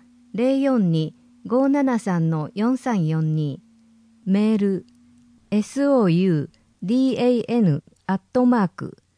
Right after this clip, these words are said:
シティドット国分寺ドット東京ドット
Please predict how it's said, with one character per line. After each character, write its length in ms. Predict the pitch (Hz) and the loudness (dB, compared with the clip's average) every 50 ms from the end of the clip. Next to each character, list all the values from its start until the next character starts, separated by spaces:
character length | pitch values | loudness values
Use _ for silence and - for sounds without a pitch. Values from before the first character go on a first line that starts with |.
| _ _ _ _ _ - | _ _ _ _ _ -12
シ 220 | - - 294 269 | -6 -6 -6 -2
テ 80 | - 247 | 0 2
ィ 180 | 220 208 180 151 | 4 4 4 2
ド 120 | 165 151 | 2 0
ッ 40 | 147 _ _ - | -2 _ _ -8
ト 220 | - 143 - - _ _ _ _ | -8 -8 -8 -10 _ _ _ _
国 340 | - 233 233 - - 277 262 | -6 -6 -4 -2 -2 -2 0
分 240 | 247 269 269 262 247 | 2 2 4 4 2
寺 220 | 226 247 240 151 | 2 0 -2 0
ド 120 | 165 170 170 | 0 0 0
ッ 60 | - _ - | -2 _ -8
ト 240 | - 139 - - _ _ _ _ _ _ _ - | -8 -8 -8 -10 _ _ _ _ _ _ _ -2
東 220 | 247 262 269 269 - | 0 0 0 -2 -2
京 320 | - 262 262 254 247 240 | -2 0 0 0 0 0
ド 160 | 214 196 190 | 0 -2 -2
ッ 40 | 196 _ _ - | -2 _ _ -8
ト 220 | 208 190 - - | -6 -6 -6 -8